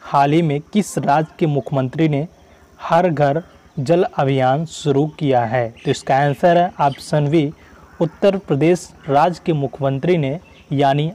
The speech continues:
आदित्यनाथ योगी ने हर घर जल अभियान शुरू किया है। तो दोस्तों, question number thirteen हमारा यह है कि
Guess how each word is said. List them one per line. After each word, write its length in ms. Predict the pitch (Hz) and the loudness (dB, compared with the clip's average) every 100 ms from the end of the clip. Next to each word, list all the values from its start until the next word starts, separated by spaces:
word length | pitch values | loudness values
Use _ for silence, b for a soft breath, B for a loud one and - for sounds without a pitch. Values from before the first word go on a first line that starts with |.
| - | -2
आदित्यनाथ 680 | 151 170 196 170 143 135 147 | 0 -2 -2 0 0 -2 -2
योगी 300 | 135 143 165 | -2 0 -2
ने 220 | 135 147 - | -2 -6 -4
हर 220 | 160 170 | 0 0
घर 260 | 139 139 160 _ - | 0 -2 -4 _ -8
जल 160 | 139 160 | -2 0
अभियान 480 | 175 131 127 131 165 | 0 -2 -2 -2 -4
शुरू 360 | - 139 131 | -6 -4 -2
किया 360 | 135 147 123 113 | -4 -2 0 0
है। 200 | 127 117 - - - - - - _ - - - - _ - - - - _ _ - - - - - - - - - - - B B B - | -2 -4 -8 -20 -20 -20 -20 -20 _ -20 -20 -20 -20 _ -20 -20 -20 -20 _ _ -20 -20 -20 -20 -20 -20 -20 -20 -20 -20 -20 B B B -2
तो 80 | 135 | 0
दोस्तों, 380 | 143 - 202 | 2 0 -4
question 400 | 233 156 127 147 | -4 -4 -4 -4
number 220 | 135 135 127 | -2 -2 -4
thirteen 640 | - 139 - 185 196 220 - | -4 -6 -2 -2 0 -2 -2
हमारा 300 | 139 131 127 | 0 0 2
यह 200 | 151 175 | 2 0
है 100 | 139 | -2
कि 260 | - 143 | -6 -8